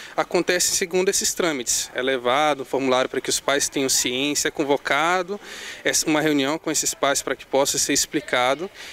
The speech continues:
e acompanhamento desse servidor, de uma servidor, uma servidora, é,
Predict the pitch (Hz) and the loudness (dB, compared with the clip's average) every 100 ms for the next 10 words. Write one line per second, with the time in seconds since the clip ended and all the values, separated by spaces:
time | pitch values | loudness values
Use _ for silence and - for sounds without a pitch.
0 | - 196 208 202 208 214 214 202 175 220 | -2 2 2 0 0 2 2 2 0 0
1 | 208 175 - 165 147 147 135 135 160 185 | -2 0 2 0 -2 -2 4 4 4 0
2 | 143 147 151 147 147 139 135 139 175 156 | 0 2 2 2 0 0 2 2 2 0
3 | 147 135 127 127 170 - - - - - | 0 0 2 2 0 -6 -16 -18 -18 -2
4 | 135 139 143 135 139 | 2 4 2 2 -2